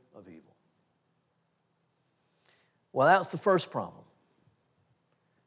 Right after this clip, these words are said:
Second problem, verse ten. "I also discovered that the portions of the Levites had not been given them,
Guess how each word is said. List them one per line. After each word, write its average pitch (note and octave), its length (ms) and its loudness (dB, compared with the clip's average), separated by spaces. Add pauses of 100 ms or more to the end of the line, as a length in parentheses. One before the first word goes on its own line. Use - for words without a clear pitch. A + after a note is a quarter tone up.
Second G3+ 460 2
problem, G#2+ 360 2
verse B2+ 240 -4
ten. - 340 -4 (1040)
"I B2 120 0
also F3+ 400 4
discovered F#3 720 -2
that E3 280 0
the D#3 120 0
portions G#3 720 0 (400)
of D3 180 2
the D#3+ 80 4
Levites F#3+ 760 2
had E3 300 -4
not A3 400 2
been A#3 240 6
given C4+ 380 -2
them, G#2+ 200 -8